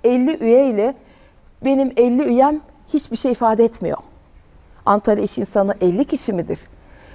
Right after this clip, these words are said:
Bir X, Y, Z derneğinin de elli kişisi hiçbir şey ifade etmiyor. Ama biz bir araya gelirsek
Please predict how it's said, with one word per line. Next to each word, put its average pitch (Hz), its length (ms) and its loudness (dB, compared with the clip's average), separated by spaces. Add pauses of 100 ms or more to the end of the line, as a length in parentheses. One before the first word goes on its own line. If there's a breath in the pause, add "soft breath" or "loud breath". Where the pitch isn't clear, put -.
(120)
Bir 254 200 2 (120)
X, - 300 -2
Y, 247 260 4
Z 220 60 -4
derneğinin 285 680 2
de 494 40 4 (100)
elli 349 140 2
kişisi 262 340 -4
hiçbir - 200 -4
şey 233 120 0
ifade 196 340 2
etmiyor. 190 180 -2
Ama 202 180 0
biz 220 200 0
bir 277 120 6
araya 277 220 4
gelirsek 302 680 2